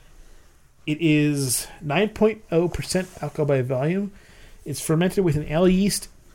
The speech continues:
two types of hops, and three types of malts. The color, they say, is a light straw.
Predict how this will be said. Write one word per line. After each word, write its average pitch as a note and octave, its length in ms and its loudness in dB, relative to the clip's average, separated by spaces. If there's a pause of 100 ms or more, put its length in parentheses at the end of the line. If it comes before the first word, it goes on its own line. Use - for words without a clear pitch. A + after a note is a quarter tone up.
(200)
two D4 180 2
types - 320 -2
of F3 100 -8
hops, G#3 340 -6
and A2 160 -8
three C4+ 180 -6
types - 320 -8
of A2+ 100 -10
malts. - 520 -10 (2250)
The C3 80 -6
color, G3+ 440 4
they F#3+ 160 2
say, G3 200 -4
is D3+ 140 0
a C#3+ 100 4
light C3+ 380 0
straw. C3+ 840 -6